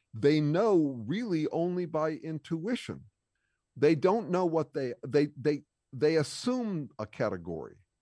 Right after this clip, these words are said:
An example would be, I would do a lot of work in, in the social sciences, in psychology, where the biggest currency of all is motivation. Well, I've been to top level conferences of psychologists,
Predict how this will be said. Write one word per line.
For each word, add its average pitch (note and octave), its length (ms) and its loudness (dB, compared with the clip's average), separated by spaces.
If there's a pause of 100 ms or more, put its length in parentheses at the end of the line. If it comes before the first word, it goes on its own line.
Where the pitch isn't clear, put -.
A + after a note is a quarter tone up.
(200)
An C3 60 -2
example F#3 520 0
would D3+ 160 -2
be, D#3 140 0
I D#3+ 100 0
would D#4 140 -6
do G#3 120 0
a D#3 40 2
lot D#3+ 180 0
of C#3+ 60 2
work C#3+ 220 -2
in, B2+ 280 -6
in A#2 300 -4
the A2 80 -2
social D3 340 -2
sciences, F2+ 540 -6
in G2+ 100 -6
psychology, A#2+ 680 -4 (720)
where E3 180 6
the E3+ 100 4
biggest A#3+ 440 2
currency E3+ 460 0
of C3+ 140 0
all G#3+ 240 4
is A#2+ 140 -2
motivation. E3+ 680 -2 (1000)
Well, A3 320 4 (380)
I've A3+ 240 2
been C#4 360 2
to D3 360 -4 (600)
top G#3+ 300 0
level F3 500 4 (260)
conferences C#3 800 -2
of C3 140 -2
psychologists, D3 800 2